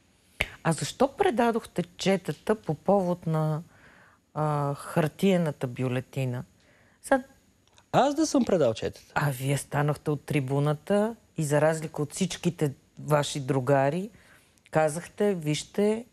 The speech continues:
Speaker 1: дами и господа, уважаеми колеги, аз няма да подкрепя връщането на хартията. Искам машината и това е."
Speaker 2: С тази чета,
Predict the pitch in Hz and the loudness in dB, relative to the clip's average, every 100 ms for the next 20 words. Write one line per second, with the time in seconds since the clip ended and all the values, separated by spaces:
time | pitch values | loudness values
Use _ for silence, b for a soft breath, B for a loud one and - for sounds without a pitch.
0 | _ _ _ _ 151 143 143 139 151 165 | _ _ _ _ -10 -2 0 0 -2 -2
1 | 185 - - 185 180 185 196 - 139 135 | -6 -6 -4 0 2 2 -2 -8 -4 -2
2 | 135 143 147 170 - 190 185 185 196 - | 0 2 2 -2 -4 0 0 0 -6 -10
3 | - 170 196 - 180 165 151 165 190 185 | -2 0 0 -2 -2 0 2 2 0 -2
4 | - 156 - 143 - 175 170 160 - 175 | -6 -16 -8 -10 -4 -4 -2 -4 -4 -2
5 | 175 175 185 180 175 175 - 143 - - | -2 -2 -4 -2 -4 -4 0 0 -2 -20
6 | B B B B B 208 - - 139 127 | B B B B B -2 -2 -2 0 0
7 | - 202 196 190 190 185 165 160 139 139 | -2 0 0 0 -4 -4 -2 2 2 -2
8 | - B B B B B B B B B | -10 B B B B B B B B B
9 | B _ _ _ B B B - - 113 | B _ _ _ B B B -12 -4 -4
10 | - 123 127 151 160 - 151 - 95 | -2 2 2 0 -2 0 0 0 -6